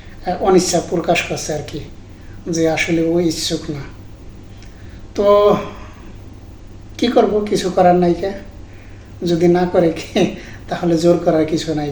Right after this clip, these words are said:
কে, এটাই আর কি। তো কি কর-, কি বলবো আর কি, চ্যানেলটা এভাবেই থাকুক, দেখা যাক কি হয়। আর আমার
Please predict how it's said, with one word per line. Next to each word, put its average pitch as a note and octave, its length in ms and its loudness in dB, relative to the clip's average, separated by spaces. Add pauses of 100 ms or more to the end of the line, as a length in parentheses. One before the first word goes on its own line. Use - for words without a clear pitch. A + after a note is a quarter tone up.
কে, D#3 80 -6 (1120)
এটাই E3+ 280 2
আর D#3+ 100 2
কি। - 280 -6 (1160)
তো F#3+ 120 2 (1900)
কি A3+ 160 0
কর-, G#3+ 280 6
কি A3 160 2
বলবো F3 300 2
আর D3+ 160 0
কি, F3 100 -6
চ্যানেলটা F#3 460 2
এভাবেই F3 640 0 (720)
থাকুক, G3 420 -2 (200)
দেখা E3+ 260 0
যাক D#3+ 160 -2 (100)
কি E3+ 180 -2
হয়। D3 200 -6 (1500)
আর F3 400 2
আমার G#3+ 180 6